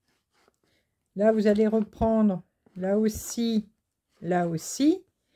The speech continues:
il n'y aura pas une ligne qui va se marquer comme ça. Voilà.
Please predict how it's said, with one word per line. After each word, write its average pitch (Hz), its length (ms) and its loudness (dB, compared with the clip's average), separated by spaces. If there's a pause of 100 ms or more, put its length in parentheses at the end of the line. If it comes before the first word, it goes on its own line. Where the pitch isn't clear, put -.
(380)
il - 20 -6
n'y 240 80 6
aura 269 240 4
pas 381 260 4 (520)
une 262 240 -4
ligne 311 300 -2
qui 254 180 -6
va 233 160 6
se 240 160 -6
marquer 226 420 -2
comme 233 240 -4
ça. 196 320 -2 (1300)
Voilà. 220 300 2